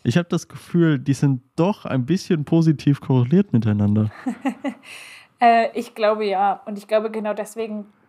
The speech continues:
Speaker 2: würde man nicht ein Stereotyp nur auf einer, äh, Achse sozusagen einsortieren. Ich glaube, das ist so die, den Kompromiss, den man schließt, dass man sagt, okay,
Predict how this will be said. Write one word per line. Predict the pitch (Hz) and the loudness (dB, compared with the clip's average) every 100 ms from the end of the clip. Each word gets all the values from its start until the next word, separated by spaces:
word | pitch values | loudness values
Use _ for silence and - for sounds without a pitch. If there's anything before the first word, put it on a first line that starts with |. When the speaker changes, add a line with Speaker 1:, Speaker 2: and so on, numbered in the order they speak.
| _ _ - | _ _ -10
Speaker 2:
würde | 220 220 | -6 -4
man | 220 208 208 | -4 -4 -4
nicht | 233 233 - | -6 -8 -14
ein | - 208 | -10 -10
Stereotyp | - 233 214 214 220 | -8 -8 -8 -12 -12
nur | 214 | -10
auf | 202 | -8
einer, | - 208 214 202 196 196 _ _ _ | -6 -6 -4 -4 -4 -10 _ _ _
äh, | 196 | -8
Achse | 196 - 214 - | -6 -6 -8 -12
sozusagen | 208 196 - 165 180 | -14 -14 -14 -16 -16
einsortieren. | - 190 190 185 202 185 185 _ _ _ _ | -14 -12 -12 -12 -14 -14 -14 _ _ _ _
Ich | - | -2
glaube, | 233 214 | -2 -2
das | 214 220 | -6 -6
ist | 208 | -12
so | 220 | -10
die, | 190 208 202 | -8 -8 -8
den | 202 202 | -8 -10
Kompromiss, | 214 196 202 208 | -10 -10 -10 -10
den | - 196 | -8 -8
man | 196 | -8
schließt, | - 208 | -10 -10
dass | 196 196 | -10 -12
man | 196 | -10
sagt, | 190 190 | -10 -12
okay, | - - 214 | -18 -10 -10